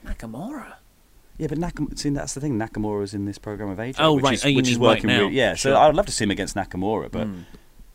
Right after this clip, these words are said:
Speaker 2: let's finish up this whole business that we're doing at Money in the Bank.
Speaker 1: Yeah.
Speaker 2: 'Cause also that would, that would
Speaker 1: Andrade.
Speaker 2: be a really good little feud for him as well. If, if Nakamura does win the title at Money in the Bank,
Speaker 1: Yeah.
Speaker 2: and then Bryan is against Nakamura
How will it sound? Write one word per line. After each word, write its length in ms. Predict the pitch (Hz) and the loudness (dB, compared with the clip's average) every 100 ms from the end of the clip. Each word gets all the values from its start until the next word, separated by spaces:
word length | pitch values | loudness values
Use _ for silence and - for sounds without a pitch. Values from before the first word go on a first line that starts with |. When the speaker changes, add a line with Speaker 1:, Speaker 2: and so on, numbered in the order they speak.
| - 123 | -10 -6
Speaker 2:
let's 180 | - | -4
finish 300 | - 113 - | -2 -4 -2
up 160 | 107 - | -4 -4
this 160 | 95 - | -8 -2
whole 460 | 92 87 82 80 - _ _ - - - | -2 -2 -4 -8 -14 _ _ -20 -20 -10
business 360 | 92 - 85 - | -10 -6 -8 -8
that 120 | 85 | -10
we're 100 | 85 | -10
doing 340 | 87 85 80 | -8 -8 -6
at 120 | 80 - - | -8 -12 -14
Money 240 | 95 87 | -10 -8
in 60 | 76 | -8
the 60 | 76 | -6
Bank. 240 | 95 101 | -4 -6
Speaker 1:
Yeah. 120 | 98 - - - - | -10 -16 -20 -20 0
Speaker 2:
'Cause 100 | 165 | 4
also 220 | 214 117 | 4 4
that 200 | 143 - | 2 2
would, 260 | 135 147 | 0 2
that 160 | 147 160 | 4 6
would 160 | 170 110 | 6 4
Speaker 1:
Andrade. 60 | |
Speaker 2:
be 120 | 143 | 4
a 80 | 131 | 4
really 260 | 131 135 123 | 2 0 0
good 220 | 135 127 | 0 0
little 240 | 131 123 | -2 -4
feud 280 | 127 147 - | -4 -6 -6
for 120 | - | -4
him 100 | 92 | -4
as 100 | 80 | -2
well. 140 | 127 107 | -2 -2
If, 140 | 107 | -2
if 160 | - - | -6 -2
Nakamura 420 | 127 127 113 107 | -4 0 -2 0
does 180 | 110 104 | -2 -2
win 100 | 107 | -2
the 80 | 92 | -4
title 340 | 110 101 - | -4 -6 -6
at 60 | 71 | -8
Money 160 | 90 85 | -6 -6
in 60 | |
the 60 | 80 | -6
Bank, 420 | 120 65 - - | -6 -6 -10 -16
Speaker 1:
Yeah. 200 | - 104 - - | -8 -8 -8 -6
Speaker 2:
and 120 | 92 | -2
then 120 | 92 | -2
Bryan 640 | 104 104 101 95 92 92 - - - | 0 0 2 0 -4 -6 -14 -20 -12
is 100 | 92 | -10
against 260 | 95 90 - | -8 -8 -6
Nakamura 680 | 87 92 92 110 50 - | -8 -6 -4 -4 -6 -12